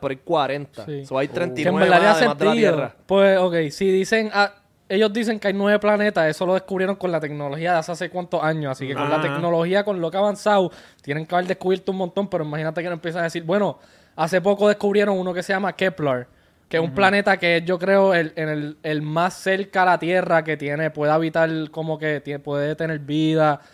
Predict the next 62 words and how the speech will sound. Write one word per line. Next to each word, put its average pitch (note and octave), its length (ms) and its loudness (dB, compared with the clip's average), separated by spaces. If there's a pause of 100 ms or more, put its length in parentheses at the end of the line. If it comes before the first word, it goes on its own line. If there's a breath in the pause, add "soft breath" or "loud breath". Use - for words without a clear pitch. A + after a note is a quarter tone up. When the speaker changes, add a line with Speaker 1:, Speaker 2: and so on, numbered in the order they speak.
(160 soft breath)
Speaker 2:
Y D#3 80 -4
es D3+ 80 0
como F#3 220 -2
que E3 60 -4
un D#3+ 40 -4
planeta F#3 320 2
que E3 60 0
es D#3 160 -6
bien F3+ 240 0
parecido D#3 480 0
a, C3+ 240 0
a - 20 -4
la C3 100 -4
Tierra. B2+ 220 -6
Speaker 1:
¿Y D3 60 -4
a D3 160 0
qué D3 160 -4
distancia D#3 500 -6
está C3+ 300 -6
de C3 60 -8
nosotros? B2 300 -14
Speaker 2:
Eso C#3 180 -4
es D3 40 -2
lo C#3+ 140 0
que C#3 80 -4
no, C3+ 160 -6
no C3+ 80 -8
estoy C#3 180 -10
seguro. D3 200 -6
No D#3 100 0
Speaker 3:
No. E3 40 0
Speaker 2:
sé F#3 120 0
si G3 80 0
está G3+ 180 2
en G3 60 4
este G3 180 -2
solar F3+ 300 2
system D3+ 320 -6
o C#3 80 2
no. C#3+ 40 -2
Speaker 1:
¿Años D3 200 -4
luz A#3 440 0
o...? D3+ 340 -2
Speaker 3:
Está C3+ 160 -4
años F#3 220 0
Speaker 2:
O G#3+ 40 2
sea, A3 100 6
Speaker 3:
luz. G#3+ 60 6
Speaker 2:
no G#3 80 4
está G#3 180 2
tan G#3 180 2
cerca E3 420 -2
así D#3 240 -2
como D3+ 260 -2
está D#3 560 4
Speaker 3:
Ok. D#3 60 2
Speaker 2:
la D3 160 4
luna, D3+ 360 -2
Speaker 3:
Está C#3+ 260 -2
Speaker 2:
Marte. D3 200 0
Speaker 3:
como F3+ 200 0
a B2+ 540 -6